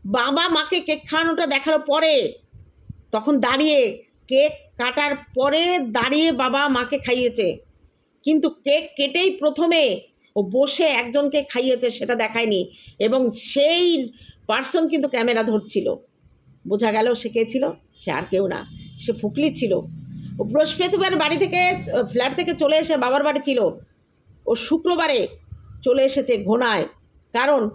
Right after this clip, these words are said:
ওর বাবার বাড়ি থেকে ঘোনা অনেকটা কাছে এবং সেই জন্যেই কিন্তু ও ঘোনাতে সেদিন উপস্থিত ছিল। ফ্ল্যাটে কেক কাটা পূর্ণ হলো না।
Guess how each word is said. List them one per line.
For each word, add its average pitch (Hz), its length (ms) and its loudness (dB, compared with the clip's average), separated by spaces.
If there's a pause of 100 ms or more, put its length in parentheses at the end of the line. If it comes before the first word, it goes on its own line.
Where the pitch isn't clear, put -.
(260)
ওর 269 140 4
বাবার 254 300 2
বাড়ি 269 180 0
থেকে 269 220 0
ঘোনা 226 360 0
অনেকটা 240 360 0
কাছে 208 480 -4 (400)
এবং 254 240 2
সেই 277 280 2
জন্যেই 277 420 2
কিন্তু 294 460 2 (240)
ও 196 80 -2
ঘোনাতে 254 500 0
সেদিন 233 260 0
উপস্থিত 220 460 -2
ছিল। 180 260 -2 (1200)
ফ্ল্যাটে 214 460 2 (140)
কেক 208 200 -4
কাটা 240 340 -2 (240)
পূর্ণ 202 280 2
হলো 185 240 2
না। - 240 -6